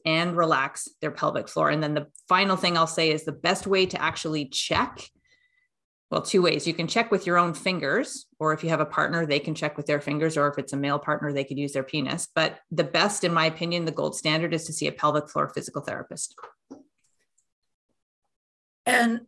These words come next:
Speaker 2: <clears throat> when somebody is pregnant, I mean, this is one of the wonders of women. <clears throat> We have this ability to bear children. So let's start with the mechanics of pregnancy and childbirth.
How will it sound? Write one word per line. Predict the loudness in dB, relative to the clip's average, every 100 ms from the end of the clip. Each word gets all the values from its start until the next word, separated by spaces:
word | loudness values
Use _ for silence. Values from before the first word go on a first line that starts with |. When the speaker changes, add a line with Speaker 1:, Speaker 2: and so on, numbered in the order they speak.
| 6
Speaker 2:
<clears throat> | 8 8
when | 4 0 0
somebody | 0 2 2 4 4 4 0 0
is | 2 2 0 -2 -4 -4 -6 -10 _ _ -14
pregnant, | -2 -2 0 -4 -4
I | -2
mean, | 2 2 2
this | 2
is | 2 0
one | -2 -2
of | 0
the | 0
wonders | 0 0 0 0 0
of | 0 -2 -2
women. | -2 0 -2 -4 -10 _
<clears throat> | 4 4 4
We | 2 2
have | 0 0 0
this | 0 -2 -2
ability | -2 0 2 0 0 -4 -4
to | -6
bear | -2 0 0 -2 -8 -12 _ _ _ -10
children. | -2 -2 0 0 0 -4 _ -18 -18 _ _ _ _ _ _ _ -4
So | 0
let's | 2 2 2 2
start | -2 4 6 6 4
with | 0 0
the | -2
mechanics | -2 -4 -6 -2 -2 -2 -4 -8 -8 -4
of | -4 -2
pregnancy | -2 0 0 -2 -2 0
and | 0
childbirth. | 0 -2 0 -2 -2 -2 -4 -8